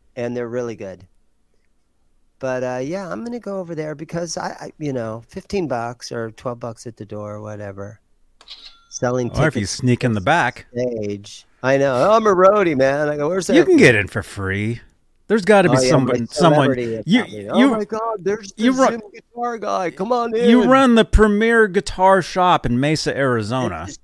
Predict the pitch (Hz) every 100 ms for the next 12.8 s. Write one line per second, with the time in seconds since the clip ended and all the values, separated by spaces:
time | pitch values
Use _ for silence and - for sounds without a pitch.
0 | 160 147 123 123 127 123 131 151 160 156
1 | 147 147 131 139 127 135 143 135 131 123
2 | 131 123 123 131 127 _ _ _ 127 117
3 | 135 139 135 - 143 123 135 117 123 131
4 | 113 113 113 113 220 240 220 139 143 233
5 | 214 160 190 180 175 196 160 - - -
6 | 202 202 160 107 101 107 _ 123 127 -
7 | 104 98 92 95 95 - _ _ _ _
8 | _ _ 151 175 139 113 131 180 - _
9 | _ _ _ _ - 190 - 170 156 151
10 | 120 151 123 120 131 117 95 120 143 135
11 | - 117 98 104 101 - 104 104 123 117
12 | 123 120 98 90 135 104 98 110